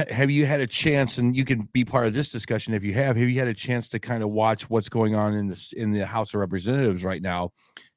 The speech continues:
and, uh, kind of, um, the debate going on between electing, uh, McCarthy as the speaker? Have you had a chance to watch any of that?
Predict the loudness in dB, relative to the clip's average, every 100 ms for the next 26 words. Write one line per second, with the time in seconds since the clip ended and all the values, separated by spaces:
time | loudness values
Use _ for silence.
0 | _ 0 2 2 2 2 4 2 0 0
1 | 0 2 2 0 0 0 0 -2 -8 -8
2 | -4 -2 0 -2 -2 -2 0 0 0 -4
3 | -2 -2 0 -2 -2 -2 -2 -4 -4 -4
4 | -4 -6 -4 -4 -4 -6 -8 -10 -14 -6
5 | -4 -2 -2 -2 0 -2 -4 -6 -4 -2
6 | -2 -2 -2 -2 -2